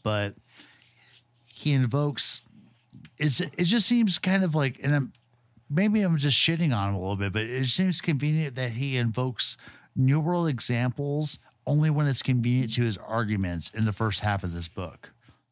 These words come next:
but he never explores them. He's just like, "Oh, here's a story of, you know, honkies fucking up dark people here, you know, and here." But it never, but he never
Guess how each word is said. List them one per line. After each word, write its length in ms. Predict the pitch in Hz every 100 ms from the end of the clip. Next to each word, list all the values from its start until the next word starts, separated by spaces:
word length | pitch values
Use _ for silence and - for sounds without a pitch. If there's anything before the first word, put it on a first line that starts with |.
| _ -
but 120 | 117
he 140 | 117
never 240 | 127 139 135
explores 640 | - - 113 113 101 80
them. 360 | 82 69 69 78 - - - -
He's 200 | 131 120
just 180 | 127 110
like, 140 | 131 -
"Oh, 360 | 190 156 104 92 - -
here's 240 | 120 120
a 100 | 123
story 520 | - 135 131 131 139
of, 180 | 131 107
you 60 | 123
know, 160 | 113
honkies 640 | 104 120 135 127 135 131 -
fucking 340 | 139 127 135
up 220 | 135 131 113 120
dark 300 | 135 131 -
people 360 | 139 123 135
here, 500 | 131 156 113 85 76 -
you 120 | 104 92
know, 320 | 90 107 107 _ _ _ _ 160
and 240 | 190 160
here." 420 | 117 95 76 82 - - - -
But 380 | 120 110 110 120
it 140 | 120 127
never, 340 | 147 156 123 - - 113
but 180 | 135 123
he 180 | 117 127
never 480 | 135 139 143 131